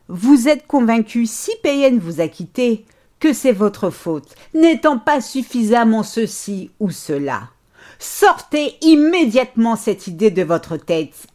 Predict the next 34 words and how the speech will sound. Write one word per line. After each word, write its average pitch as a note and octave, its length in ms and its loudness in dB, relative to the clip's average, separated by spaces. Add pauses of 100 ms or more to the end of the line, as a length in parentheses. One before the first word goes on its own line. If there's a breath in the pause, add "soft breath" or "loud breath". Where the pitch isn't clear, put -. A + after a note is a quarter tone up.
elle C4 300 4
empoisonne F3+ 680 0
votre D#3 360 -10
cerveau. B2+ 560 -12 (600 soft breath)
Un G3+ 140 -2
pervers C4 420 0
narcissique A#3 640 -6
a F3+ 80 0
un E3+ 80 0
besoin F3 400 -2
vital G#3 540 0
que A3+ 80 -2
vous E3+ 180 -4
soyez G3 320 -2
au F3 80 2
plus C4+ 300 2
mal G3 240 -2
pour D#3 160 -8
se - 100 -8
construire. - 760 -14 (320 soft breath)
N'ayant C#4 480 4 (100)
aucune D#4+ 380 2
estime A3+ 340 0
de F3+ 120 0
lui-même, G#3 560 0
pas A3+ 240 -2
question A3+ 460 -2
que - 140 -4
vous F3+ 160 -6
soyez G3+ 380 0
mieux A3 280 6
loti F3 360 -2
que - 100 -8
lui. C#3 360 -8